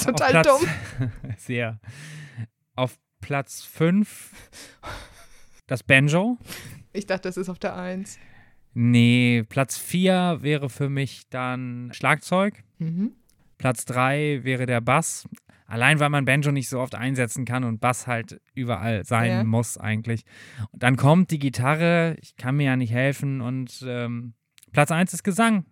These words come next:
Speaker 2: Ich
Speaker 1: Wow.
Speaker 2: finde, Singen mit am wichtigsten. Also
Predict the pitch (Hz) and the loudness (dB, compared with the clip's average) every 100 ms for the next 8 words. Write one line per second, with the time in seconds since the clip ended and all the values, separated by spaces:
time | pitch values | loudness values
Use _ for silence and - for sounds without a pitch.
0 | - - - - _ _ _ - - - | -16 -16 -14 -18 _ _ _ -16 -16 -18
1 | - - 185 208 185 190 196 190 - - | -8 -4 0 2 4 4 4 2 -4 -8
2 | 165 185 185 180 - 165 180 156 156 170 | -2 0 0 -2 -6 -4 -4 -4 -4 -6
3 | - 147 - 120 113 - 147 | -6 -10 -10 -10 -8 -6 -4